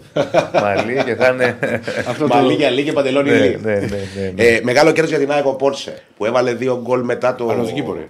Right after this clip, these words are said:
Speaker 2: Τρία και
Speaker 3: με-,
Speaker 2: δύο.
Speaker 3: μετά το hat-trick στο
Speaker 2: Βεβαίως.
Speaker 3: Περιστέρι. Ρε φίλε, ξέρεις τι γίνεται; Ο Πόνσε από εκεί που δεν σκόραρε και λέγαμε, «Ο Πόνσε δεν σκοράρει»,
Speaker 1: Μαζεμένα
Speaker 3: δηλαδή,
Speaker 1: δεν βάλει.
Speaker 3: κοντεύει να βγει, δεν κοντάζει να είσαι στο, στο πρώτο σκόρ του πρωταθλήματος, είχε δέκα γκολ, ο Μωρόν. Και ο Πόνσε είναι στα έξι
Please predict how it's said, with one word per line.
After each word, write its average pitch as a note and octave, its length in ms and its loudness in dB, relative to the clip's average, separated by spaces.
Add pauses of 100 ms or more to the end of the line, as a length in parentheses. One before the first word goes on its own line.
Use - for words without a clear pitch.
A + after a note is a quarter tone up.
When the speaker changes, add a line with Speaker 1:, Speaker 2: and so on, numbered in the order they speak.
Speaker 2:
Τρία C3+ 200 0
και C3 100 -2
Speaker 3:
με-, B2+ 60 0
Speaker 2:
δύο. C#3 140 0
Speaker 3:
μετά A#2 120 2
το A2+ 300 -2
hat-trick A2 260 -4
στο F#2 320 -6
Speaker 2:
Βεβαίως. F#2 200 -4
Speaker 3:
Περιστέρι. C3 380 0 (440)
Ρε A#2 120 0
φίλε, D3 200 -4
ξέρεις A#2 220 -2
τι G#2+ 60 -4
γίνεται; F#2+ 420 -2 (300)
Ο F#2+ 120 -4
Πόνσε C#3 280 -2
από A#2 120 0
εκεί A#2+ 140 -4
που C3+ 80 -4
δεν C3 100 -2
σκόραρε C3 400 2
και G#2 100 -6
λέγαμε, B2 500 -4
«Ο G2+ 40 -6
Πόνσε A2 300 -8
δεν G#2 80 -6
σκοράρει», A2 240 -2
Speaker 1:
Μαζεμένα A#2+ 260 2
Speaker 3:
δηλαδή, F#2+ 180 -2
Speaker 1:
δεν E2+ 100 -4
βάλει. D#2+ 120 -12 (840)
Speaker 3:
κοντεύει C#3 300 -4
να D3 120 0
βγει, D#3 440 -6
δεν D#3+ 100 -6
κοντάζει D#3 280 0
να D#3+ 80 2
είσαι D#3 120 -2
στο, C#3+ 200 -6
στο C#3+ 100 -8
πρώτο D3+ 220 -4
σκόρ D3+ 160 -2
του C#3+ 60 -6
πρωταθλήματος, B2 360 0
είχε A#2+ 100 -4
δέκα A2 260 -4
γκολ, B2 180 -2
ο C3 60 -4
Μωρόν. G#2+ 380 -4 (580)
Και - 60 -10
ο C3+ 40 -4
Πόνσε D#3 180 -2
είναι F#3 100 0
στα F3+ 160 2
έξι - 420 -4